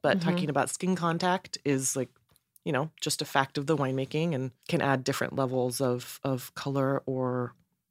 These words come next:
Speaker 1: texture, just depending.
Speaker 2: It is so pretty.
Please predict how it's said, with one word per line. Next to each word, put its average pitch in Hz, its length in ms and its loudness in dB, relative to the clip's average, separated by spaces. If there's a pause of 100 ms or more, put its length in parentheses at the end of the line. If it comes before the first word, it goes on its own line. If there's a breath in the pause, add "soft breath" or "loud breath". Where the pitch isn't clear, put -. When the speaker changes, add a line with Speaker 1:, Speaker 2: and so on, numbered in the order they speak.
Speaker 1:
texture, 147 320 -2
just 131 200 -12
depending. 143 380 -10 (180)
Speaker 2:
It 233 160 4
is 240 100 2
so 202 760 2
pretty. 151 540 4